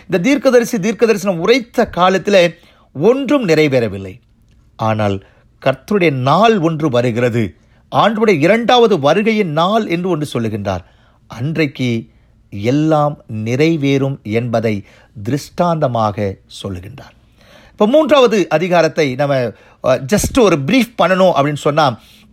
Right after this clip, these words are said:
முதல் ஏழு வசனங்களை அங்க எருசலேமுக்கு வருகிற நியாய தீர்ப்பாக நம்ம பார்க்கிறோம். ஒருவேளை முதல் ஏழு வசனங்களில் ஆண்டவர் சொல்லுகின்றார், எதுக்கெல்லாம் அங்க எருசலேம்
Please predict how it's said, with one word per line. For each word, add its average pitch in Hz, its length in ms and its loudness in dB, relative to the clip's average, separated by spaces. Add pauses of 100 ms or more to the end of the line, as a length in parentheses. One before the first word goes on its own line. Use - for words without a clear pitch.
(540)
முதல் 226 420 2
ஏழு 226 300 0
வசனங்களை 139 800 -2 (380)
அங்க 113 220 -2
எருசலேமுக்கு 185 720 0
வருகிற 139 360 0
நியாய 131 520 -2
தீர்ப்பாக 127 420 -2
நம்ம 107 180 -2
பார்க்கிறோம். 95 480 -8 (360)
ஒருவேளை 117 260 -4
முதல் 165 320 0
ஏழு 196 280 4
வசனங்களில் 127 720 -2 (400)
ஆண்டவர் 127 420 0
சொல்லுகின்றார், 107 600 -2
எதுக்கெல்லாம் 156 540 0
அங்க 135 240 0
எருசலேம் 160 600 0